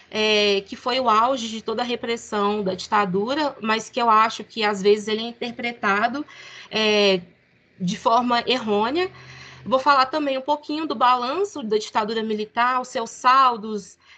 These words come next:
é, quais foram, o que essa experiência, o que esse momento trouxe, tanto pra sociedade brasileira, quanto pra, é, pra sociedade da época, né? E o que resta da ditadura. Bom,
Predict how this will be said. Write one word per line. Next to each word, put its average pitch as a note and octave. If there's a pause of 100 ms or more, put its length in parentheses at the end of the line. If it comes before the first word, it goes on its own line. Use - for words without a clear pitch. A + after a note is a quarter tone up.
é, G#3 (280)
quais C4+
foram, A#3+
o A#3
que D#4+
essa D#4+
experiência, A#3
o G#3+
que C4+
esse C#4+
momento A3+
trouxe, A#3 (380)
tanto C4
pra B3+
sociedade G#3
brasileira, G3 (340)
quanto A#3+
pra, G3 (320)
é, G3+
pra G3+
sociedade G3+
da G#3
época, A#3+
né? C#4+ (440)
E -
o C#4+
que E4+
resta C#4+
da B3
ditadura. B3 (320)
Bom, G3